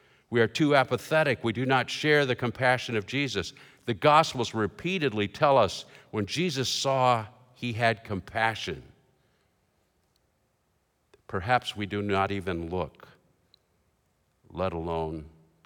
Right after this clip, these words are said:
care. Compassion means looking outside of ourselves and our little piece of Christianity and feeling empathy for the world outside of this comfortable place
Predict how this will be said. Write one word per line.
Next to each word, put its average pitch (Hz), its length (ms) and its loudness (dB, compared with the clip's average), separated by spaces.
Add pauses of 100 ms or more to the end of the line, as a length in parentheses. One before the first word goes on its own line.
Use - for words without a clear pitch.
care. 80 360 -4 (1600)
Compassion 139 640 0
means 123 240 -4
looking 123 420 -4
outside 139 560 4
of 131 120 2
ourselves 110 640 2 (180)
and 117 140 0
our 131 180 6
little 135 320 0
piece - 460 -6
of 113 100 -6
Christianity 113 920 -4 (880)
and 101 140 -8
feeling 127 480 0
empathy 147 520 -2
for 101 240 -2
the 95 100 -2
world 127 460 0
outside 113 520 0
of 101 80 -8
this 104 180 -2
comfortable 107 480 -4
place 107 380 -2